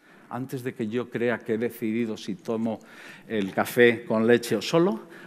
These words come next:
una señal dice que mi cerebro ya sabe qué es lo que voy a elegir. Componer música imaginándola, hay un señor que lo hace, eh, lo podéis ver en internet cómo son esas grabaciones.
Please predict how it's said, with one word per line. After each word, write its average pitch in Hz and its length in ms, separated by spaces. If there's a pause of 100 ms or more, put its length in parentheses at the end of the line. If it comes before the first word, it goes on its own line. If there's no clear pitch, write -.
(120)
una 143 200
señal 143 560
dice 127 240
que 123 100
mi 110 120
cerebro 117 380
ya 110 140
sabe 110 300
qué - 80
es 98 80
lo 104 140
que 101 80
voy 98 80
a 92 40
elegir. - 300 (1000)
Componer 139 420
música 160 580
imaginándola, 180 800
hay 143 160
un 139 80
señor 135 320
que 127 120
lo 135 100
hace, 202 340 (200)
eh, 110 320
lo 113 140
podéis 120 280
ver 123 220
en 117 160
internet 117 460
cómo 123 180
son 120 180
esas 110 240
grabaciones. 185 640